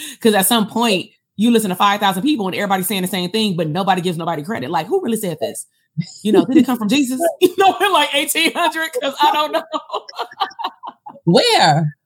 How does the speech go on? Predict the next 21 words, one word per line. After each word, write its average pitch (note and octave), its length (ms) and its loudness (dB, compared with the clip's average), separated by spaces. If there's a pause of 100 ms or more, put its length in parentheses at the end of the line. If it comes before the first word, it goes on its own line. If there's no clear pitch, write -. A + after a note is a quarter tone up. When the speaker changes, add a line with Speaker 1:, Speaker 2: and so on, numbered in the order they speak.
(180)
Speaker 1:
Right. - 220 -4
Speaker 2:
Where? C#4+ 400 2 (760)
Speaker 1:
So B3 180 -4
I A#3 120 -2
do C4+ 160 -4
wanna D4 180 -8
back F#3+ 200 -4
up, F#3 140 -10
'cause A3 100 -6
there's G3 180 -10
something C#4 280 -10
that F#3+ 160 -8
you F#3 100 -6
mentioned E3 480 -8
that D3+ 280 -6 (360)
ties G#3 340 -2
into E3 580 -6 (160)
the D3 100 -8
journey, - 500 -12 (260)
right? D3+ 240 0
Speaker 2:
Mm-hmm. D#3 240 6